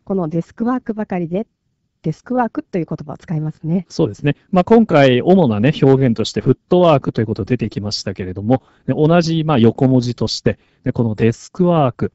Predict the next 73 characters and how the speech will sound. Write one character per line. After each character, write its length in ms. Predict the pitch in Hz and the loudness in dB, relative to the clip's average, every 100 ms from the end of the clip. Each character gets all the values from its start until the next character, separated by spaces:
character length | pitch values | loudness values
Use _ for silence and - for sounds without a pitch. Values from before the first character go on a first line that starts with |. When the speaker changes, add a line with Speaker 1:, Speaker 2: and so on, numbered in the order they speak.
| _ _ | _ _
Speaker 2:
ま 80 | 127 | -6
あ、 20 | |
つ 120 | - | -4
ま 100 | 135 | -2
り、 80 | 113 | -2
ま 100 | 107 | -2
あ、 60 | 113 | -2
事 120 | 110 | -2
務 180 | 113 110 | -2 0
的 240 | 117 - | -2 -4
な 100 | 110 | -4
仕 140 | - 110 | -4 -6
事、 280 | 104 123 - _ _ | -6 -8 -10 _ _
ま 80 | 113 | -4
あ、 20 | |
一 220 | 104 - | -4 0
日 260 | 120 113 117 | -2 0 -4
中、 520 | - 110 110 110 104 | -2 -2 0 0 -2
ま 100 | 110 | -4
あ、 20 | 107 | -6
座 260 | - 113 | 0 0
り 100 | 123 | 0
っ 40 | 127 | -2
ぱ 100 | - | -2
な 100 | 120 | -2
し 120 | 113 123 | -2 -2
で 80 | |
ね、 140 | 143 185 | 0 2
や 120 | 135 | 4
る 100 | 131 | 4
よ 100 | 123 | 4
う 40 | |
な、 80 | 107 | 2
そ 120 | 104 | 0
う 20 | 113 | -2
い 20 | |
う 20 | |
事 80 | 110 | 0
務 100 | 143 175 | 0 0
処 120 | 202 | 0
理 80 | 156 | 0
の 80 | 110 | -2
仕 140 | - | -4
事、 280 | 101 - - _ _ _ | -8 -10 -12 _ _ _
そ 140 | - | 0
れ 60 | 208 | 2
も 120 | 208 | 4
で 80 | 156 | 0
す 100 | - | -2
ね、 200 | 101 90 | -6 -2
デ 160 | - 131 | 2 2
ス 200 | - - | 0 -6
ク 180 | 185 175 | -2 0
ワ 220 | 175 156 | 0 0
ー 40 | |
ク 140 | - 175 | -2 -2
と 100 | 135 | 0
い 60 | |
う 40 | 110 | -2
言 220 | - 104 | -2 -4
葉 80 | 98 | -4
で 100 | 95 | 0
表 240 | 143 147 131 | 4 4 2
現 100 | - | 0
す 60 | |
る 80 | 104 | -8
こ 80 | 98 | -10
と 100 | 90 | -12
が 60 | |
あ 60 | 85 | -12
り 60 | 87 | -16
ま 80 | |
す。 160 | - _ | -20 _